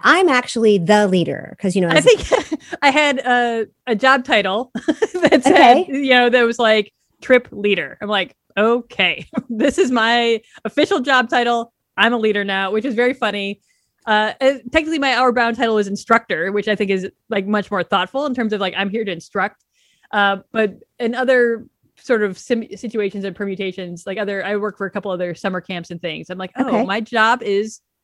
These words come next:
Speaker 2: leadership." Like, my, my job title is trip leader. You know, my job is leader or whatever,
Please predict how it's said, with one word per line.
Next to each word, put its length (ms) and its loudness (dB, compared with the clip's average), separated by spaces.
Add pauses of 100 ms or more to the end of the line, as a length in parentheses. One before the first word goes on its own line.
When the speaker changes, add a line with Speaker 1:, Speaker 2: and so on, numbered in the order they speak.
(460)
Speaker 2:
leadership." 520 -4
Like, 160 0
my, 220 -2 (280)
my 200 -2
job 440 -2
title 340 -4
is 160 -6
trip 260 -6
leader. 380 -12
You 80 -10
know, 120 -6
my 140 -4
job 260 -4
is 180 -10
leader 380 -8
or 160 -8
whatever, 460 -6